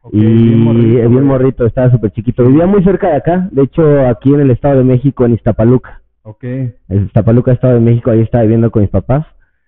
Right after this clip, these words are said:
Speaker 2: Eh, conozco unos compas, eh, que ya eran más grandes que yo.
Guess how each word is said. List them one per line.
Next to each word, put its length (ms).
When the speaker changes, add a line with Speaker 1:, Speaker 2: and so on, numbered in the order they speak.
Speaker 2:
Eh, 500
conozco 320
unos 160
compas, 480
eh, 300
que 100
ya 80
eran 140
más 140
grandes 300
que 160
yo. 240